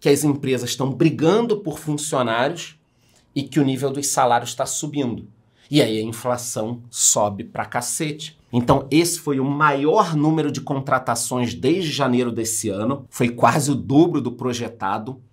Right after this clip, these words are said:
A taxa de desemprego ainda tá em três ponto oito, quase pleno emprego.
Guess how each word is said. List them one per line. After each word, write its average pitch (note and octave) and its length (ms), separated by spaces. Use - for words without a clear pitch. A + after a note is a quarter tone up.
A D3 120
taxa F#3 440
de D3 120
desemprego C#3+ 540
ainda C#3 200
tá C#3 180
em C#3+ 80
três C#3+ 340
ponto C3+ 340
oito, D3 260
quase D3+ 480
pleno D3 380
emprego. B2+ 680